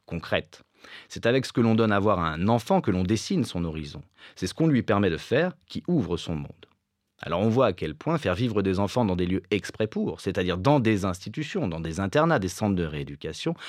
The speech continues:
dans des lieux fermés, où chaque endroit a une fonction et où chaque moment correspond à une tâche, est loin, très très loin, de la conception de Fernand Deligny. Alors dans le monde de la rééducation de l'époque, et peut-être encore dans celui d'aujourd'hui,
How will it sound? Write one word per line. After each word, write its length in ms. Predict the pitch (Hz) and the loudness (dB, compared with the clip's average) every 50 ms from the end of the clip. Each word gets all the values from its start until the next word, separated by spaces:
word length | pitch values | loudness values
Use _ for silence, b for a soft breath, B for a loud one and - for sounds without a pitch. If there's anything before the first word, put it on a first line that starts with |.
| B B | B B
dans 100 | - 95 | -2 0
des 100 | 98 107 | 2 2
lieux 160 | 107 110 104 95 | 4 4 2 2
fermés, 520 | - - - 110 101 117 160 214 233 B B B B B B B | 0 0 0 2 2 4 2 2 2 B B B B B B B
où 120 | - 92 | -8 -6
chaque 300 | - - 147 131 120 - | -2 0 0 0 2 2
endroit 360 | 120 117 113 104 117 120 117 - - | 2 2 2 2 2 0 -2 -2 -4
a 80 | 82 80 | -6 -6
une 160 | 78 76 73 | -6 -8 -10
fonction 480 | - - - 196 196 - - 233 214 - - | -6 -2 0 0 0 0 0 0 0 0 0
et 100 | 98 101 | 0 2
où 80 | 101 | 2
chaque 280 | - - 107 92 - - | 2 0 0 0 0 0
moment 380 | 104 113 139 151 160 160 147 117 | 2 4 4 4 4 2 0 0
correspond 460 | - - 80 82 78 - - 90 85 | -2 -4 -4 -4 -6 -6 -6 -6 -6
à 60 | 71 | -6
une 140 | 71 73 - | -8 -10 -8
tâche, 420 | - - 135 156 185 - - - B B B B B B - | -2 0 0 0 0 -2 -6 -10 B B B B B B -4
est 160 | 87 87 87 | -2 -2 0
loin, 320 | 87 87 87 101 127 160 - - _ - | 0 0 0 0 0 -2 -2 -6 _ -18
très 300 | - - - - 127 123 | -16 -6 -2 0 0 0
très 180 | - - - | 0 -4 -6
loin, 200 | 71 71 76 - B B B B B B B | -6 -6 -8 -10 B B B B B B B
de 100 | - 107 | 0 2
la 80 | 98 82 | 2 2
conception 500 | - 85 85 - 78 71 - - 143 - - | 0 -6 -8 -8 -10 -10 -8 -6 -6 -6 -2
de 140 | 101 123 | -2 -2
Fernand 340 | 131 - - 73 87 117 120 | -2 -2 -4 -4 -2 -2 -4
Deligny. 360 | - 80 - - - 101 - _ _ _ _ _ _ _ b b b b b b b b b b | -4 -6 -10 -14 -16 -18 -20 _ _ _ _ _ _ _ b b b b b b b b b b
Alors 160 | 92 120 139 | 2 2 4
dans 100 | 151 160 | 4 4
le 60 | 175 | 4
monde 160 | 196 208 190 | 4 4 4
de 60 | 156 143 | 4 4
la 120 | 120 104 | 4 4
rééducation 640 | 95 90 85 80 80 78 - 85 82 - - 80 76 | 2 2 0 -2 -2 -4 -4 -4 -4 -4 -6 -8 -8
de 60 | 73 | -8
l'époque, 440 | 73 80 80 - 185 214 185 - - | -8 -8 -6 -4 -2 -2 -2 -4 -8
et 120 | 78 78 | -10 -12
peut-être 440 | - - - - - 104 101 - - | -8 -8 -8 -2 -2 -2 -2 -2 -6
encore 320 | 76 73 - 127 123 98 | -10 -4 0 2 2 2
dans 100 | 80 73 | 0 -4
celui 240 | - - - 78 76 | -8 -8 -8 -8 -8
d'aujourd'hui, 420 | 73 76 71 73 73 101 156 185 | -8 -10 -10 -8 -4 -4 -2 -4